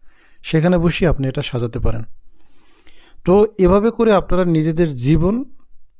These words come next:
হুমকির মুখে ঠেলে দেবেন না, এইটা আমার অনুরোধ। এবং এই হাসান ইনফো এই চ্যানেল থেকে সবাইকে অনুরোধ জানাই,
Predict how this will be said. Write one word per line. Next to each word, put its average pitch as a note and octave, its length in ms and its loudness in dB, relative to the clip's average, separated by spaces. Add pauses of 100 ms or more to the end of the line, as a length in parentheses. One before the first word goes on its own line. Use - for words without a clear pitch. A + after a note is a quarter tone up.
(220)
হুমকির D#3 400 2
মুখে E3 240 2
ঠেলে C3+ 220 -2
দেবেন B2 240 -2
না, E3+ 160 0 (720)
এইটা D3+ 240 2
আমার E3 140 2
অনুরোধ। E3 520 2
এবং C#3+ 380 2 (680)
এই C#3 100 2
হাসান F3+ 440 2
ইনফো G3+ 300 0
এই F3 140 0
চ্যানেল D3+ 420 2
থেকে D#3 280 -2
সবাইকে C#3+ 580 -2 (140)
অনুরোধ C3 360 2
জানাই, C#3+ 300 2